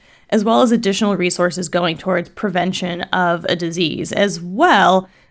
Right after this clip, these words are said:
as there are certain abilities to modify different things of Medicare, Medicaid, chip, or hipaa requirements.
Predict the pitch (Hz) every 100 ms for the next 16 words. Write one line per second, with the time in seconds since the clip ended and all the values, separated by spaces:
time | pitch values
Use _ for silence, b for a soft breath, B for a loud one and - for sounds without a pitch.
0 | - 220 240 233 359 285 220 214 220 208
1 | - 196 175 180 196 220 208 170 160 160
2 | 170 156 240 233 202 190 196 180 180 170
3 | 170 165 196 208 220 208 190 185 185 190
4 | 190 180 175 - - 190 180 - 180 185
5 | 185 226 - 196 196 190 180 180 175 170